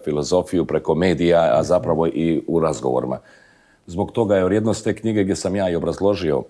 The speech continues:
strukturu, o, o, zapravo oni koji su došli iz J N A, ali je z-, zgodan podatak, isto u knjizi možete naći od dvadeset sedam djelatnih generala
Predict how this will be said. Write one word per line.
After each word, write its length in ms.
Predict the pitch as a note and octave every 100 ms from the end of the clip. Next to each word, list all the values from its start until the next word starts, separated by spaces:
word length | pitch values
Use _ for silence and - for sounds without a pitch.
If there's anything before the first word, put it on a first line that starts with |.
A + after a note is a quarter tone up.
| _ _ _ _ _ _ -
strukturu, 680 | - G#2+ G2 C#3+ C#3+ G#2+ D2+ -
o, 300 | C#2 D2+ -
o, 240 | D#2+ D#2+ - D2 D2 D2+
zapravo 360 | D#2 D2 D2+ D2
oni 160 | F2+ D#2+
koji 180 | D#2
su 60 | C2+
došli 280 | E2+ - C#2+
iz 120 | A#1+
J 60 | D2+
N 100 | E2
A, 180 | C#3 - - - - _
ali 140 | A#2
je 140 | A2+ -
z-, 200 | G2+ G2
zgodan 440 | F#2+ G2 E3+ C#3+ -
podatak, 520 | F#2+ G#2+ A#2 - -
isto 200 | - A2+
u 60 |
knjizi 300 | G#2 A#2 F#2
možete 300 | G2+ G2 -
naći 260 | F#2+ E2+ F#2
od 60 | D2+
dvadeset 420 | G2 G2+ - D#2+
sedam 460 | - F#2+ D#2 D2
djelatnih 480 | C2 D#2 D2+ - C2
generala 600 | A#1+ C2+ B1+ C#2 G2 C3+